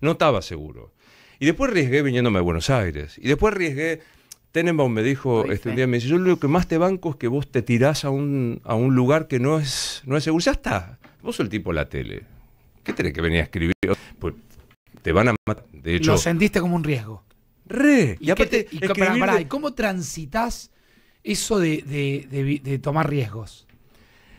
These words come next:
Speaker 1: Es como, es como una, es como una cosa
Speaker 3: Viste que hay gente que, que como dice, "Ah, yo tomo riesgos,
Speaker 1: No,
Speaker 3: cambio,
Speaker 1: no,
Speaker 3: voy".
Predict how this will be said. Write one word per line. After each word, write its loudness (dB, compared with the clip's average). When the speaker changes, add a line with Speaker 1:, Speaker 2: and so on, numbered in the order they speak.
Speaker 1:
Es 0
como, 4
es 0
como 2
una, 4
es -6
como 0
una 2
cosa -2
Speaker 3:
Viste 4
que 2
hay -2
gente 0
que, -6
que -14
como -10
dice, -8
"Ah, 0
yo -6
tomo -4
riesgos, 0
Speaker 1:
No, 4
Speaker 3:
cambio, 0
Speaker 1:
no, -2
Speaker 3:
voy". -2